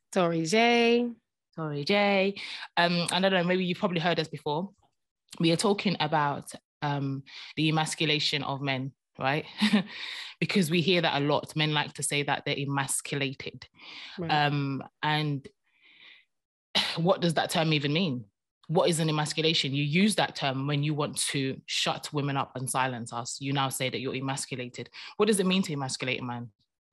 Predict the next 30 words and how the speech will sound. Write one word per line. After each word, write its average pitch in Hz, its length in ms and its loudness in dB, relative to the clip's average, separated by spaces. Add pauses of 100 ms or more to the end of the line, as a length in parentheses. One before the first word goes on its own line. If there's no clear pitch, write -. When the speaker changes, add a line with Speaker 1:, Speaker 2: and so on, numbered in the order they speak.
(180)
Speaker 1:
Right. 220 240 -12 (100)
Speaker 2:
What 196 100 2
does 202 100 4
it 185 80 0
mean? 160 260 0 (640)
Because 165 260 -2
I 170 80 2
don't 190 120 2
know, 170 180 4
like, - 360 -4 (120)
you 165 200 0
heard 170 340 0
us 156 240 -2
talking 151 380 -4
previously, 135 600 -2 (240)
women 180 360 6
are 143 160 4
the 143 80 0
ones 143 220 0
who 151 80 -2
are 135 160 0
actually - 420 -2
emasculated, 135 720 -4 (640)
if 160 140 -2
you 190 80 4
wanna 156 160 2
Speaker 1:
Right. 147 60 -4
Speaker 2:
think 156 200 0
about 131 340 -2
it, 127 180 -6